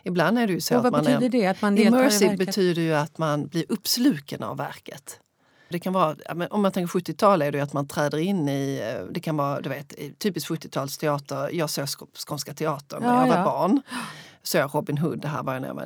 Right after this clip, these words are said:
Speaker 2: Ja.
Speaker 1: nio, tio år. Och då var det, det som var immersive där, det var att, eh, Robin Hoods fiende kom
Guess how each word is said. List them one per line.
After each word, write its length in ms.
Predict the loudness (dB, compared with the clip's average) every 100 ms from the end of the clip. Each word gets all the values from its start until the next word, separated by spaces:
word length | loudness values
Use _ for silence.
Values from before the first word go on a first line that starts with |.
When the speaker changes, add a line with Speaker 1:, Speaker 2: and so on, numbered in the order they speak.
| -6
Speaker 2:
Ja. 80 | -4
Speaker 1:
nio, 100 | -6
tio 380 | -8 -8 -8 -8
år. 100 | -10 -14 -20 -20 -20 _
Och 100 | -4
då 80 | 2
var 220 | 2 2
det, 340 | -2 -2 -2 0
det 180 | 0 2
som 120 | 2
var 60 |
immersive 460 | 4 6 4 2 -2
där, 220 | 0 -2 0
det 80 |
var 200 | 2 2 2
att, 240 | -4 -8
eh, 480 | -6 -4 -4 -6 -6
Robin 220 | -4 0
Hoods 200 | 0 -2
fiende 380 | 0 0 0 -2
kom 360 | 0 -2 -2